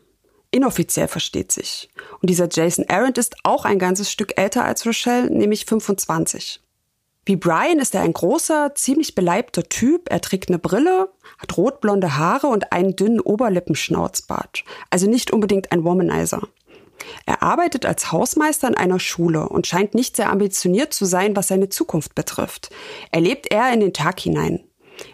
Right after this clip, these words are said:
Er wohnt noch bei seiner Mutter im Keller, raucht gerne mal etwas Gras und zockt am liebsten die ganze Nacht Computerspiele.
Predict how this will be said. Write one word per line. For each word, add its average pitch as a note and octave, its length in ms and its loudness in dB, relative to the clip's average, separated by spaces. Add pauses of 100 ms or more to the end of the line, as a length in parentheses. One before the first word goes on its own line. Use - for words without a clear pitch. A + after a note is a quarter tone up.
Er D#3+ 140 -2
wohnt C4+ 160 0
noch C4+ 120 0
bei F3 120 0
seiner D#3 240 2
Mutter A#3 280 0
im D#3+ 120 0
Keller, E4 540 2
raucht A3+ 300 -2
gerne G3 200 2
mal F3+ 180 2
etwas - 300 -4
Gras B3 400 0
und G#3 140 0
zockt - 240 -4
am F#3+ 100 2
liebsten B3+ 380 -2
die F#3 120 0
ganze G#3 360 2
Nacht F#3+ 260 -2
Computerspiele. F3 800 -2